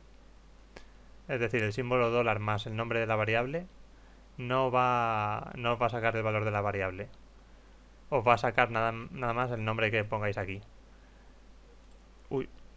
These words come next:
vale, tenía que haber hecho así. Em, mm, vale.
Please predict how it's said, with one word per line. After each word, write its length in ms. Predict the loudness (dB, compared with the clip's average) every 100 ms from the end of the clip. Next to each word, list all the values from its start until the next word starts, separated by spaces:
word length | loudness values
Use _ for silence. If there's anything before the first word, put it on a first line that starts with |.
| -20 -20 -20 -20 -20 -18 -10
vale, 240 | -8 -8 -10 -18 -20 -20 -10
tenía 260 | -6 -4 -2
que 80 |
haber 140 | -2 -2
hecho 220 | -4 -6
así. 260 | -6 -6 -8 -16 -12
Em, 920 | -8 -4 -2 -2 -2 -4 -6 -8 -10 -12 -16 -20 -20 -20 -20 -20 -20 -20 -20 -20 -20 -20 -20 -20 -20 -20 -20 -20 -20 -20 -20 -20 -20 -20 -20 -20 -20 -20 -20 -20 -20 -20 -20 -20 -20 -20 -20 -20 -20 -20 -20 -20 -20 -20 -20 -20 -20 -14
mm, 920 | -10 -8 -8 -8 -6 -8 -8 -12 -14 -16 -20 -20 -20 -20 -20 -20 -20 -20 -20 -20 -20 -20 -20 -18
vale. 240 | -6 -6